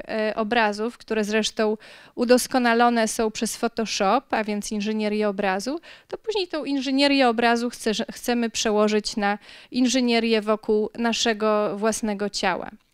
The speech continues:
Także nie tylko my kształtujemy i tworzymy obrazy, ale obrazy również kształtują nas. Ilustracją tego, taką znowuż krytyczną, będzie praca Julian Rose, Skóra i plastik.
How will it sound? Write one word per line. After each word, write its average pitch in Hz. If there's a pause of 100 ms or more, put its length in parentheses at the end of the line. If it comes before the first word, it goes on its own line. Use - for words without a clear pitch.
(440)
Także 233
nie 269
tylko 339
my 262
kształtujemy 214
i 196
tworzymy 208
obrazy, 196 (400)
ale 330
obrazy 262
również 226
kształtują 269
nas. 214 (120)
Ilustracją 240 (420)
tego, 214
taką 202 (460)
znowuż 202
krytyczną, 269
będzie 262
praca 254 (460)
Julian 262
Rose, 226
Skóra 277
i 226
plastik. -